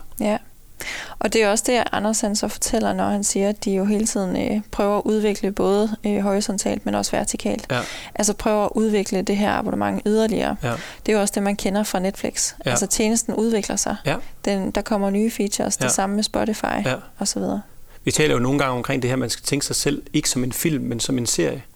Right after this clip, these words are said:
Speaker 1: Ja, lige
Speaker 2: Ikke
Speaker 1: præcis.
Speaker 2: også? Man er aldrig færdig med at lave afsnit, øh,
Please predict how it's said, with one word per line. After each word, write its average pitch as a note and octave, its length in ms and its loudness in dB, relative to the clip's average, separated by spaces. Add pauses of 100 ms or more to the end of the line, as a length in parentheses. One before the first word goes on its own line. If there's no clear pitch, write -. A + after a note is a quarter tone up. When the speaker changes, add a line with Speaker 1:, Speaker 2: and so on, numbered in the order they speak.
(160)
Speaker 1:
Ja, G#3 140 4
lige A3 120 2
Speaker 2:
Ikke A#3+ 100 0
Speaker 1:
præcis. D3+ 160 2
Speaker 2:
også? C3+ 280 2 (200)
Man C#3 120 0
er - 40 -2
aldrig D#3 240 2
færdig C#3+ 300 2
med C3+ 100 2
at C3 100 0
lave A#2+ 160 0
afsnit, C3+ 460 0 (440)
øh, A#2+ 500 0